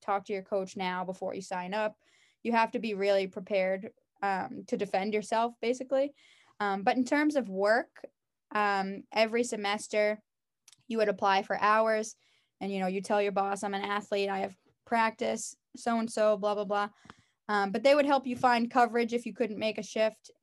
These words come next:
And, um, overall, it's definitely doable. But when you're in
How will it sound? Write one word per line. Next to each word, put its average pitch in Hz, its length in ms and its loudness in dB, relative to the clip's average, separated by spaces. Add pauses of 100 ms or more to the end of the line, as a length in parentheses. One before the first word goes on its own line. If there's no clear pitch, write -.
And, 202 580 -4
um, 202 340 -2
overall, 311 420 4
it's 240 180 2
definitely 240 460 -2
doable. 233 680 0
But 208 380 2 (540)
when 226 240 2
you're 233 300 2
in 240 520 0